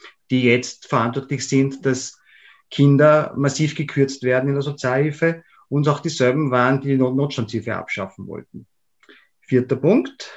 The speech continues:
Ähm, Corona und Armutsbetroffene und Armut. Wir wa-, arbeiten an einer Follow-up-Studie. Habt ihr mitbekommen, es hat eine qualitative Studie gegeben von der Evelyn David im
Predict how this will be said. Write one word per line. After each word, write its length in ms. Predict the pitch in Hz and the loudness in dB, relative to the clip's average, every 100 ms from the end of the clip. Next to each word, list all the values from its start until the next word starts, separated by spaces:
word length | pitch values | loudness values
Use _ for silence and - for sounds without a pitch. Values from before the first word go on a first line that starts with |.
| - - - - | -20 -20 -14 0
Ähm, 520 | 143 151 160 165 - - - - - - _ _ _ _ _ - | 4 6 4 0 -8 -20 -20 -20 -20 -20 _ _ _ _ _ -2
Corona 640 | 156 131 147 160 190 214 196 - 143 135 | 4 6 8 8 6 4 0 -6 -6 0
und 160 | 139 135 | 0 2
Armutsbetroffene 920 | 117 160 190 - 190 175 180 175 156 | 2 2 2 -2 -2 -2 0 0 2
und 120 | 139 | 2
Armut. 520 | 107 123 165 190 - | 0 0 0 -2 -4
Wir 220 | 147 139 135 | -2 0 2
wa-, 360 | 127 127 92 76 | 2 0 -4 -4
arbeiten 380 | 120 131 143 | -2 0 0
an 80 | 135 | 0
einer 140 | 127 127 | 0 -2
Follow-up-Studie. 840 | 135 131 101 - - 156 160 165 | 0 2 0 -2 -8 -4 0 0
Habt 160 | 147 - | -2 -2
ihr 80 | 139 | -2
mitbekommen, 500 | 165 160 139 143 156 | -2 -6 -4 -2 -2
es 100 | 151 | -2
hat 80 | |
eine 180 | 139 127 | -2 -2
qualitative 640 | 127 117 131 147 139 143 | -4 0 0 0 -4 -8
Studie 360 | 135 - 143 156 | -10 -6 -4 -2
gegeben 460 | 160 151 139 143 139 | -4 0 0 0 -6
von 240 | 135 127 | -4 -2
der 120 | 123 | -2
Evelyn 340 | 113 117 113 104 | -2 -2 -4 -4
David 500 | 98 127 180 196 127 | -6 -4 -4 -4 -6
im 320 | 113 113 | -6 -8